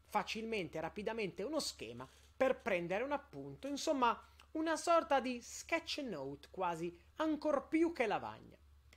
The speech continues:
A voi la prova pratica su strada come di consueto e dandovi sin d'ora appuntamento al prossimo video corso, un caro saluto a tutti e a tutte da Andrea Cartotto.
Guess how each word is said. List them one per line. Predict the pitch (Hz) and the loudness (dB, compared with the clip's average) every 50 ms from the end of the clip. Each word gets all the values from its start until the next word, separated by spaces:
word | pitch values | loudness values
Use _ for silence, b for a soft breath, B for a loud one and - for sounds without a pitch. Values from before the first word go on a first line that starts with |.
| b b b b b - | b b b b b 2
A | 160 156 | 2 2
voi | 139 160 262 254 190 135 101 | 4 6 6 6 6 6 2
la | 101 110 | -6 -10
prova | - - 110 104 117 117 | -12 -12 -12 -10 -12 -8
pratica | - - 170 156 - 131 - - - | -4 -4 -4 -4 -4 -12 -14 -12 -12
su | - - 135 | -10 -10 -10
strada | - - - 214 175 139 110 107 - _ | -10 -2 0 0 0 0 -4 -10 -14 _
come | - 220 226 196 175 | -2 0 0 0 0
di | 160 175 | -4 -6
consueto | - - 269 269 262 - - 320 359 381 - - - | -8 -6 -6 -6 -8 -8 -8 -6 -6 -6 -4 -4 -4
e | - 160 156 | -2 -4 0
dandovi | 156 226 247 226 196 165 143 131 135 | 2 2 2 2 0 -2 -2 -4 -6
sin | 131 - - - 147 139 139 160 | -8 -8 -8 -8 -8 -8 -6 -2
d'ora | 180 185 170 135 123 | 0 0 0 0 -2
appuntamento | 113 - - 131 123 117 - 123 131 160 170 147 120 127 | -6 -8 -14 -14 -14 -10 -10 -8 -6 -6 -6 -6 -6 -10
al | 120 117 | -10 -8
prossimo | - 185 190 180 - - 156 156 151 | -6 -6 -6 -6 -6 -8 -8 -8 -6
video | 156 196 180 208 113 | -6 -6 -6 -6 -8
corso, | - - 226 269 285 262 - - 330 330 B B B B B B | -2 0 0 0 0 -4 -10 -12 -12 -14 B B B B B B
un | 208 196 180 175 170 - | -2 0 0 -2 -4 -4
caro | - 294 269 160 120 110 | 0 2 2 2 0 -2
saluto | - - - 202 247 302 339 339 - 403 - - | -8 -6 -6 -4 -4 -4 -6 -4 -6 -8 -8 -10
a | - - | -18 -16
tutti | _ - 127 - - - | _ -14 -16 -10 -8 -8
e | - | -8
a | 247 | -8
tutte | - 135 123 _ - 208 | -8 -14 -16 _ -8 -6
da | 180 151 123 - | -2 -2 -4 -4
Andrea | - 143 143 139 135 160 196 247 240 - | -4 -10 -8 -6 -4 -2 0 0 0 0
Cartotto. | - 214 208 - - 165 143 - - - 139 B | -2 -4 -4 -2 -4 -6 -6 -4 -8 -10 -10 B